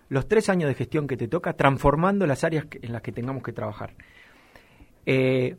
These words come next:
yo entiendo la visión de afuera, que Gimnasia es un club politizado, que tiene un montón de, de, de personas que quieren involucrarse. Yo no solamente no lo veo como malo,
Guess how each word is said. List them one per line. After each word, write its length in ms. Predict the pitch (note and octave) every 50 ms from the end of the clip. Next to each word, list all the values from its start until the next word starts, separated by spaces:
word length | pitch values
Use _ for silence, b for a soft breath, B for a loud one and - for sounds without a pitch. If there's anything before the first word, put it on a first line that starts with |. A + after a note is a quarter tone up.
| - -
yo 180 | - - G3+ G#3
entiendo 680 | G3+ F3+ F3+ G#3 A3 G#3+ G3+ G#3 G#3 G3+ G3 F3 - - - - G3+ - -
la 300 | C#3+ C#3+ C#3 C3 C#3 C#3
visión 280 | C3 C3 - - E3+ E3
de 100 | D#3+ D3
afuera, 480 | B2+ - D#3 C3 A#2+ A2 G2+ G#2+ C3 - - _ _ - -
que 120 | - B2
Gimnasia 280 | B2+ C#3 D3+ C#3+ - C#3+
es 60 | B2+
un 80 | C3+
club 140 | A#2+ C#3+ C#3
politizado, 580 | - C3+ B2 A#2 G#2+ B2 - - E3 E3 D#3+ C#3
que 100 | C3 A#2+
tiene 180 | - D3 C#3
un 60 | C3+ C3
montón 380 | B2+ B2 B2 - D3 D3+ D3+
de, 240 | C#3+ C#3 C3 A#2+ - B B B B B B B B
de, 480 | - A#2 A2+ A#2 A2+ A2 A2 A2+ - -
de 180 | - C3 A#2+ A2+
personas 380 | - B2 A#2 - D3+ D3 B2 -
que 140 | - B2
quieren 260 | - D3 D3 C#3 C3 B2+
involucrarse. 680 | B2 A#2+ A#2 A#2 A#2 - A#2 G#2+ G#2 - - G#2 G2 - _ - D3 - - -
Yo 180 | - - A3+
no 100 | A3+ A#3
solamente 360 | G3 G3+ F#3+ F3+ F#3 F3 F3+
no 100 | D#3+ D#3
lo 140 | D3 C#3+ C3+
veo 140 | C#3 C#3 B2+
como 220 | A#2+ B2 A#2+ A#2
malo, 360 | A#2+ C#3 D3+ D#3+ E3+ F3 E3+